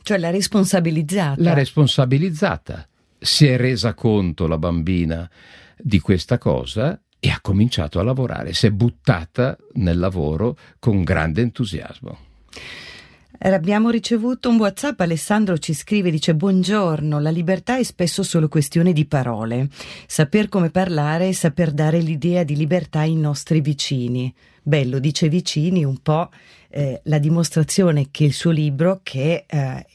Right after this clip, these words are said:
Speaker 1: la risultante di un'esperienza sua, ha raccolto le sue esperienze, i suoi dubbi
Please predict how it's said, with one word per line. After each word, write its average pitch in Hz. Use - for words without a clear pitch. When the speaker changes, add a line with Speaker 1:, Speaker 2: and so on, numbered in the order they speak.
Speaker 1:
la 139
risultante 151
di 143
un'esperienza 147
sua, 180
ha 123
raccolto 175
le 135
sue -
esperienze, 156
i 147
suoi 156
dubbi 151